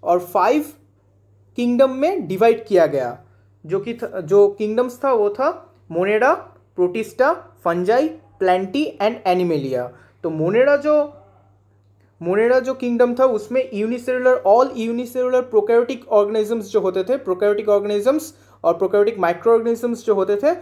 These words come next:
उनको इन मोनेडा में रखा गया, प्रोटिस्टा में यूनिसेलुलर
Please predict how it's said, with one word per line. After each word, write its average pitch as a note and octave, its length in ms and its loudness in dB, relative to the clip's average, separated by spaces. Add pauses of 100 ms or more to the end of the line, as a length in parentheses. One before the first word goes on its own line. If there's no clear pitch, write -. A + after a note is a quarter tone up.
(220)
उनको G3 380 -2
इन A3 280 -2
मोनेडा F#3+ 500 0
में A#3 120 -2
रखा A3 260 -2
गया, B3 220 2
प्रोटिस्टा A#3 760 -2
में A#3 200 -2
यूनिसेलुलर A3 800 2